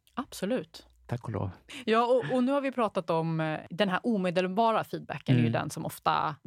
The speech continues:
Speaker 1: är lättast att omsätta i praktik och sådär.
Speaker 2: Ja.
Speaker 1: Men jag vill ju också slå ett slag för att, eh,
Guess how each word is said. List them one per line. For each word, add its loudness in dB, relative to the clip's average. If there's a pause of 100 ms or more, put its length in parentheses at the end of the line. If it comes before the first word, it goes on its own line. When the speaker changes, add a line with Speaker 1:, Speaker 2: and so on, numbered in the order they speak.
Speaker 1:
är 2
lättast -2
att 0
omsätta -2
i -8
praktik -4
och -8
sådär. 4
Speaker 2:
Ja. -2 (220)
Speaker 1:
Men 2
jag 4
vill -2
ju 2
också -4
slå -2
ett -10
slag 0
för -2
att, -6
eh, 0